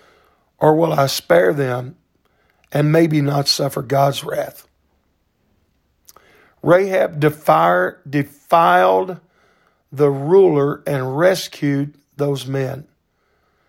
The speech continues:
And in so doing, she rescues Israel. She told the king that those men had left and that the king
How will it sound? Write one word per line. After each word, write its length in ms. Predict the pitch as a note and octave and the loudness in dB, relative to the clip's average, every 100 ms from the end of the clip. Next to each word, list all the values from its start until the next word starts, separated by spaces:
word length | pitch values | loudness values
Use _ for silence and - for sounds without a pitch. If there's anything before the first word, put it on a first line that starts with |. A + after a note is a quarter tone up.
| _ _ | _ _
And 180 | - D3+ | 0 4
in 200 | G3 A#3+ | 4 2
so 260 | - F#3 E3+ | 2 2 2
doing, 400 | C#3+ D3 C#3 C#3+ | 2 2 2 -2
she 180 | - C#3+ | -6 -6
rescues 680 | C#3 D#3 C#3+ - D3 C3 | 0 0 -2 -4 -2 -2
Israel. 520 | - D3 C#3+ B2 - - _ _ _ _ _ _ _ _ _ _ _ _ _ _ _ _ _ _ _ _ _ | -4 -4 -4 -8 -12 -16 _ _ _ _ _ _ _ _ _ _ _ _ _ _ _ _ _ _ _ _ _
She 220 | - E3+ | -6 -6
told 340 | E3+ G3 A3+ G#3 | 2 2 2 -2
the 100 | D#3+ | -8
king 520 | - D#3 D#3 E3 - | -2 0 0 -2 -4
that 180 | D3 - | -6 0
those 300 | E3 D#3 C3 | 0 2 -2
men 640 | C#3+ F3+ F#3+ C3 C3 D3+ _ _ _ _ _ _ _ _ _ _ _ _ _ _ | -2 0 0 0 -6 -12 _ _ _ _ _ _ _ _ _ _ _ _ _ _
had 220 | - D#3 | 0 0
left 640 | C#3+ D#3 G3 D#3+ - - - _ _ _ _ _ _ _ _ _ _ _ - | 0 0 0 0 -6 -16 -20 _ _ _ _ _ _ _ _ _ _ _ -4
and 160 | D#3+ | 2
that 160 | E3+ D#3+ | 2 2
the 100 | D#3 | -6
king 720 | - F#3+ A3 G3 E3 F3 - | 0 2 4 4 0 -4 -12